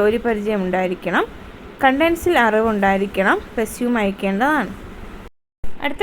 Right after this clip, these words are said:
വേക്കൻസി കോട്ടയം ജില്ലയിലെ എൽബ ട്രേഡേഴ്സിലാണ്. ഫ്ലോർ മാനേജർ, ഗോഡൗൺ സൂപ്പർവൈസർ,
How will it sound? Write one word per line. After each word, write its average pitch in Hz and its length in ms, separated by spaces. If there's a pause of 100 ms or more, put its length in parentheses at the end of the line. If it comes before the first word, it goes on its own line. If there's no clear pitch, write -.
വേക്കൻസി 339 360 (120)
കോട്ടയം 294 420
ജില്ലയിലെ 247 440
എൽബ 226 300 (100)
ട്രേഡേഴ്സിലാണ്. 208 840 (480)
ഫ്ലോർ 302 240 (100)
മാനേജർ, 285 600 (140)
ഗോഡൗൺ 262 380 (100)
സൂപ്പർവൈസർ, 254 760